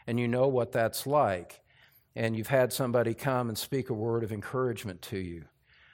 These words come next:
This room is filled with people like that, people suffering in silence.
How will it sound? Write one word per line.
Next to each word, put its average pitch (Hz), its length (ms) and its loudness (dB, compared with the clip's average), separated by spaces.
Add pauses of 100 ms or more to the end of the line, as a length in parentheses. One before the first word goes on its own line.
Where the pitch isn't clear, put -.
This 143 260 0
room 165 220 0
is 120 80 -2
filled 220 400 4
with 117 180 -6
people 131 320 -4
like 190 360 2
that, 151 420 0 (420)
people 180 300 0
suffering 202 580 2
in 147 120 -2
silence. 185 880 0